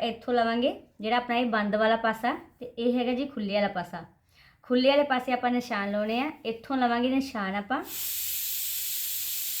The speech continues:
ਠੀਕ ਹੈ ਜੀ। ਤੇ ਨੌ ਇੰਚ ਆਪਣਾ ਮੋਢਾ ਤਿਆਰ ਹੈ ਤੇ ਆਪਾਂ ਨੌ 'ਤੇ ਨਿਸ਼ਾਨ ਲਾ ਦਾਂਗੇ ਇੱਥੋਂ, ਠੀਕ ਹੈ ਜੀ। ਖੁੱਲ੍ਹੇ ਵਾਲੇ ਪਾਸੇ ਨਿਸ਼ਾਨ ਲਾਇਆ ਆਪਾਂ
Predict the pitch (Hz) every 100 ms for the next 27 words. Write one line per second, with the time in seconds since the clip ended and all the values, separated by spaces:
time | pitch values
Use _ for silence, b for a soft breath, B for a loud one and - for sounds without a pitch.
0 | - - - - - - - - - -
1 | 240 277 294 302 311 - - - - -
2 | - - 277 285 262 247 262 269 269 269
3 | 269 269 262 233 277 285 277 226 220 254
4 | 370 - - - - - - - B B
5 | - 262 277 285 254 247 254 262 254 262
6 | 254 233 220 202 175 180 185 180 185 -
7 | - - - - - - - - - -
8 | - - - - - - 247 302 294 330
9 | 302 254 277 294 277 277 262 262 240 233
10 | 233 220 226 269